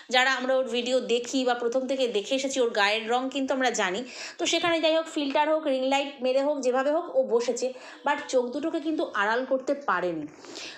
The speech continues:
চোখ দুটো প্রচণ্ড কান্নাকাটি করে ফুলে গেছে,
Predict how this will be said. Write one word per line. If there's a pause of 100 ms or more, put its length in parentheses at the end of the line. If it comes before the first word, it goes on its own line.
চোখ
দুটো
প্রচণ্ড
কান্নাকাটি
করে
ফুলে
গেছে,